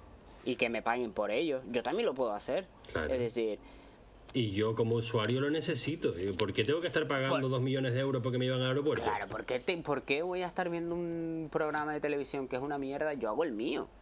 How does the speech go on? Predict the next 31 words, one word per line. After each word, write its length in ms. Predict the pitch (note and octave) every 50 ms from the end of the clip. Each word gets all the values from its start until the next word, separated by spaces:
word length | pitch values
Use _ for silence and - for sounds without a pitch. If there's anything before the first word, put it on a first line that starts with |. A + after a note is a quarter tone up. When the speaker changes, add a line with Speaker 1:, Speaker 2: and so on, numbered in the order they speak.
| - - - - - - - - - - - - - - -
Speaker 1:
Hago 220 | - A#2+ F3+ C#4+ F#4
un 100 | E4 -
canal 300 | - A#2 F#2+ F2 F#2 E2+
de 120 | D2+ F2
YouTube. 300 | F#2 G2 G2+ G2+ - G#2
Speaker 2:
Sí. 180 | - D#3 C#3+ B2 A2 - - - - - - - - - - - - - - - - - - - - - - - - - - - - - - - - - - -
Speaker 1:
O 60 | -
sea, 340 | - D3 B2+ A#2 A2 A2 G#2+ -
es, 300 | - - C#3 D3 C#3+ - -
es 340 | C#3+ D#3+ F3 G3+ A3+ A3+ G3
el 200 | G#3 G3 G3 F#3
decir, 500 | F3 D#3+ - - E3 D3+ C#3 C3+ C3 B2 B2 - - - C3+ C3
ya 200 | B2 C3+ C#3+ D#3
me 200 | F3+ G#3 G3+ -
canso 560 | G3 G#3 G3+ G3+ G3 - - F3+ E3 D#3 D3
del, 640 | C#3+ C3+ B2 A#2+ A#2 A#2 A#2 A#2 A#2 A2+ A2+ A2+ -
del, 540 | - A#2 A#2+ A#2+ A#2+ A#2 A#2 A2+ A2 A2+ A2+ - - - - - - - - - - - - -
eh, 380 | - - A#2 A#2 A2+ - - - -
algo 260 | - C3 C#3+ D3 E3
estructurado 840 | E3 - F3 D#3+ - - D#3+ D#3 D#3+ D#3+ E3 E3 E3 D#3+ D#3 D3 C3
que 140 | - A2 -
sí, 160 | - - C3+
que 140 | D3+ A2+ G2
te 140 | - - D#2+
da 60 | F2
estabilidad, 760 | G2 - - - A#2 A2 A2+ A2+ G#2+ G2+ G2+ G#2+ G#2+ G#2+ A2 - - - - - - -
que 160 | - A2+ G#2+
te 180 | - A2 G#2+ G#2
da, 600 | G#2 G#2 G#2 G#2+ G#2+ G#2+ G#2+ A2 A2 A2 G#2 - - - - -
eh, 300 | A2+ A2 G#2 G#2 G#2 G#2 -
seguridad 800 | - - - A#2 G#2+ G#2 G#2+ G#2+ G#2+ G#2 G2+ A2 G#2+ A2 -